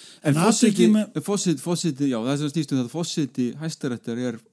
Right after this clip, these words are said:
Speaker 1: er handhafi forsetavalds.
Speaker 2: Já, og það er þannig að, að ástæðurnar í tilviki hans, í þessu tilviki hans, voru þær að, að hann var handhafi forsetavalds, en það eru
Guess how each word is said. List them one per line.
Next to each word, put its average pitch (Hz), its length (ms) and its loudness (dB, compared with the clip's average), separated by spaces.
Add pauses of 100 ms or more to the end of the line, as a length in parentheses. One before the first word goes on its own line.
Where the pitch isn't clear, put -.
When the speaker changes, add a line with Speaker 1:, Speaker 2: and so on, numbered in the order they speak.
Speaker 1:
er 110 160 -8
handhafi 120 480 -8
forsetavalds. 135 800 -10
Speaker 2:
Já, 147 160 -2 (800)
og 143 160 -6
það 160 220 0
er 143 160 -4
þannig 170 420 0
að, 143 220 -4 (180)
að 151 240 -4 (460)
ástæðurnar 175 680 -2 (480)
í 139 80 -10
tilviki 175 600 0 (320)
hans, 160 340 0 (1200)
í 147 400 -6
þessu 151 240 -4
tilviki 165 400 -4
hans, 143 320 -4 (480)
voru 175 320 2
þær 156 400 0
að, 143 180 0 (640)
að 139 260 -4 (300)
hann 175 240 0
var 165 320 0 (240)
handhafi 170 480 -2
forsetavalds, 160 720 -4
en 143 140 -2
það 170 240 -2
eru 165 160 0